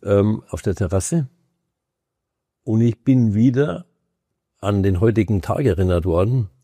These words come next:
Da gingen nämlich gestern Abend die Alarm, die Sirenen wieder, die Testsirenen. Und, ähm, äh, ich möchte Ihnen mal zum Start eine Geschichte erzählen. Ich bin ja sechsundvierzig geboren, also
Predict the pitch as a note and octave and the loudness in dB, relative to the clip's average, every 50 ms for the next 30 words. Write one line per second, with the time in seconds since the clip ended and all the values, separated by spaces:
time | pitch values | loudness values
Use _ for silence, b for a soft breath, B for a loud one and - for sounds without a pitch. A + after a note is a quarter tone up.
0 | _ _ _ _ _ _ _ _ _ - G#2 G2 - - A#2+ C3 C3 A#2+ A2+ A2+ | _ _ _ _ _ _ _ _ _ -4 -4 -2 -2 0 0 2 2 2 2 2
1 | A#2 A2+ G#2+ F#2+ - - G#2 - - G#2 G2+ F2 - G2+ A#2 B2 A2 A#2 G#2+ F#2+ | 2 0 0 -2 -2 -4 -4 -2 -2 -4 -4 -4 -2 0 0 2 2 2 2 2
2 | G2 G#2+ A#2+ A#2 G#2 F#2 - G#2 - - G#2+ F#2+ A2+ A#2+ G#2+ E2+ E2+ D#2+ D#2 D#2 | 2 0 0 -2 -2 0 0 -2 0 0 0 0 2 0 0 0 0 -2 -2 -4
3 | C#2+ C2+ C#2+ - _ _ _ _ _ _ b b b b b b b _ - F2 | -4 -6 -12 -16 _ _ _ _ _ _ b b b b b b b _ -8 -8
4 | - - B2 G#2 - - - - - - G#2 G#2 G2 F#2 G2 F#2+ F2+ D#2 D#2 D#2+ | 0 0 -2 -2 -2 -10 -14 -18 -16 -8 -4 -2 -2 0 -2 -2 -2 -4 -6 -8
5 | D#2+ - _ _ b b b b b b b b b b b b _ - B2 B2 | -10 -12 _ _ b b b b b b b b b b b b _ 0 2 4
6 | B2 A#2+ G#2 - - _ _ _ A#2 A2+ A2 A2 G#2+ G#2+ A2 A2 F#2+ - _ _ | 4 2 0 -2 -14 _ _ _ 2 4 4 4 4 4 2 0 -2 -4 _ _
7 | _ _ _ _ _ _ _ _ _ _ _ _ _ _ _ _ _ _ _ - | _ _ _ _ _ _ _ _ _ _ _ _ _ _ _ _ _ _ _ -16
8 | - - _ _ _ _ _ _ _ - A#2 - - B2+ C3 C#3+ B2+ - C3+ C3 | -16 -16 _ _ _ _ _ _ _ -6 -6 -4 -2 0 0 0 0 0 0 2
9 | C3+ C3+ B2+ B2 A#2+ A#2+ C3 A#2 - A2+ G#2 - - G#2 - C#3 F3+ - - B2+ | 2 2 0 0 0 0 -2 -4 -4 -4 -6 -4 -6 -6 -6 -6 -6 -4 0 2
10 | B2 A2+ G#2 - A#2+ G2 - D3+ C3+ - - - C#3 B2+ A2+ G2+ - A#2+ B2+ C#3 | 2 2 2 0 -4 -2 -2 -4 -4 -4 -4 -2 -2 -2 -2 -2 0 2 2 2
11 | D3 B2 - _ C3+ A2 A2+ G#2 F#2+ - C3+ B2+ - - B2+ - - A#2 - - | 2 0 0 _ 0 2 2 0 0 0 -2 -2 0 -2 -2 0 0 -2 -2 -2
12 | F#2+ - F#2+ E2 G2 G2 B2 C#3 A#2+ A2 - A2+ F#2+ E2+ | -4 -4 -6 -8 -6 -6 -6 -4 -6 -4 -4 -4 -4 -4